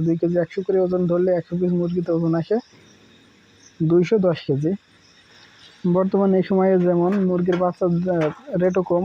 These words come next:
তেমন আমাদের ব্রয়লার মুরগির, রেডি মুরগির রেটও খুবই কম। আমরা যদি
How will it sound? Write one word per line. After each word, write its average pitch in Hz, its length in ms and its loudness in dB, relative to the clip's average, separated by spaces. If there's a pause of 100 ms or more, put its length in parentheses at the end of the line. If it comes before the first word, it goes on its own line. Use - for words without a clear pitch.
তেমন 165 380 0
আমাদের 175 280 0
ব্রয়লার 180 300 -2
মুরগির, 180 360 -4 (400)
রেডি 175 160 2
মুরগির 185 280 2
রেটও 185 260 -2 (240)
খুবই 175 300 0
কম। 160 140 0 (560)
আমরা 190 240 0
যদি 175 260 2